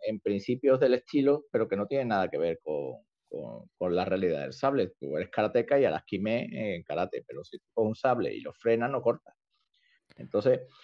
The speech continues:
hay, hay, hay incluso una justificación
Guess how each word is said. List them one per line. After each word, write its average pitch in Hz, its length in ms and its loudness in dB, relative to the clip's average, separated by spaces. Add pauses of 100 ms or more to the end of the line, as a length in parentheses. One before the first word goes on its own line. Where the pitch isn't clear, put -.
(260)
hay, 110 240 6
hay, 135 240 4
hay 147 300 4
incluso 147 680 2
una 135 300 0
justificación 139 1080 0